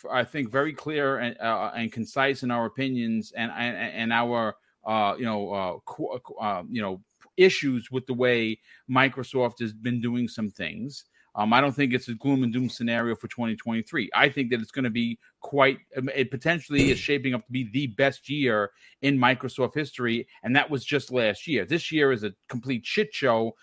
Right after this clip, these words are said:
but it is just, at this point, it is what it is. Here's the problem. The first half looks great. We don't know what's coming in the second half. Are we gonna see Avowed?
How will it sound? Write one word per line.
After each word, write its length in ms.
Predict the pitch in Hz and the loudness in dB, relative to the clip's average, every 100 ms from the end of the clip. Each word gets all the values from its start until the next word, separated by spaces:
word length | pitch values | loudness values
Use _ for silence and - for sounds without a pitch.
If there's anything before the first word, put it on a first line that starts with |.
| _ - | _ 0
but 140 | 143 | 0
it 100 | 123 | 2
is 120 | 147 | -2
just, 240 | - 147 123 | -2 -6 -2
at 160 | 127 | -4
this 120 | 139 | -6
point, 280 | 123 147 139 | -8 -4 -2
it 100 | 117 | 0
is 160 | 127 113 | -2 0
what 160 | 120 | -2
it 100 | 107 113 | 0 -2
is. 260 | 104 - - _ _ | -2 -6 -20 _ _
Here's 360 | 185 202 180 | 8 8 8
the 80 | 139 | 2
problem. 540 | - 160 151 110 101 - _ _ _ _ _ | -4 0 2 0 -6 -18 _ _ _ _ _
The 80 | - | 0
first 360 | 185 220 208 | 4 4 2
half 320 | 190 185 175 160 | 2 4 2 -2
looks 220 | 170 - | -4 -6
great. 360 | 143 147 101 - _ _ _ _ | 0 0 0 -6 _ _ _ _
We 60 | 120 | -8
don't 280 | 113 160 196 | 2 2 4
know 120 | 175 | 2
what's 180 | 165 165 | 2 0
coming 280 | 160 151 143 | -4 0 0
in 80 | |
the 60 | 131 | -2
second 360 | - 139 123 101 | -2 -4 -2 -8
half. 400 | 95 55 _ _ _ _ _ _ | -10 -14 _ _ _ _ _ _
Are 260 | 131 175 208 | 6 8 8
we 160 | 208 | 6
gonna 200 | 170 180 | 0 -2
see 260 | 156 - 170 | -4 -4 -2
Avowed? 500 | 120 113 90 71 78 | -2 -2 -4 -6 -12